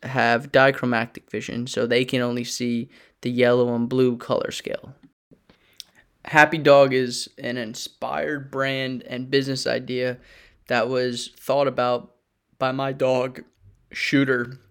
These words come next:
who is a four and a half year old lab pit who I rescued, um, when he was six weeks old, and he's been my best friend ever since.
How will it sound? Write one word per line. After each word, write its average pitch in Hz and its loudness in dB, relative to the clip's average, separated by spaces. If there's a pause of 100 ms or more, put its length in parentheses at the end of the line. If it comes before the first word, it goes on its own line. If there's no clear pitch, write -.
(680)
who 156 -2
is 135 -2
a 131 -4
four 147 2
and 147 0
a 143 -2
half 135 -2
year 135 2
old 127 0
lab 127 -2
pit - -2 (320)
who 135 2
I 123 8
rescued, 127 4
um, 107 -4
when 135 0
he 131 -2
was 123 -4
six - -4
weeks 131 -2
old, 131 4
and 123 0
he's 123 -4
been 120 -2
my 113 0
best 120 0
friend 123 0
ever 117 -2
since. 147 -4